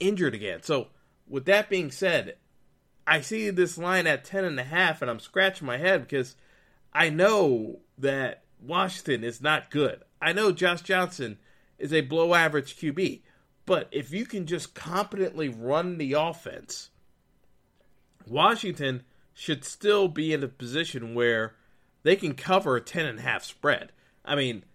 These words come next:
are they go-, are they gonna win this game? N-, I mean,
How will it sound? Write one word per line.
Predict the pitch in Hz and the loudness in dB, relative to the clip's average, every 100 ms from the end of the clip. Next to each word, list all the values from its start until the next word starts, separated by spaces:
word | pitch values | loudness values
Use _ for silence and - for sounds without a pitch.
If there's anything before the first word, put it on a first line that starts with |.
| _ _ _ _ _ | _ _ _ _ _
are | 147 139 | 2 4
they | 139 135 | 4 2
go-, | 110 139 - | 0 -4 -4
are | 120 127 | -4 -2
they | 123 | 0
gonna | 123 131 | 0 0
win | 107 131 175 | 0 -2 0
this | 208 - | -2 0
game? | 214 214 214 - | 0 0 -4 -6
N-, | 135 135 131 _ _ _ _ _ - | -4 -4 -8 _ _ _ _ _ -8
I | 135 | -6
mean, | 101 98 | -6 -8